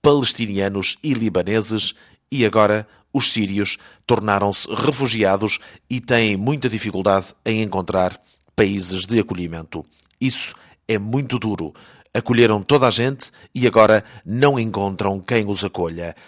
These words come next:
afirma o arcebispo Samir Nassar.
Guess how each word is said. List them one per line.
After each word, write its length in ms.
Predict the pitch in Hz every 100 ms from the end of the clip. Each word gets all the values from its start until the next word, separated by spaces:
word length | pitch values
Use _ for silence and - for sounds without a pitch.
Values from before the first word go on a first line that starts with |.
| - _
afirma 720 | 101 - - 107 98 98 95 -
o 300 | 131 123 120
arcebispo 840 | 120 117 - 87 98 90 - 95 95 117
Samir 560 | - 120 104 92 92 90 - - - -
Nassar. 640 | 95 90 - 95 85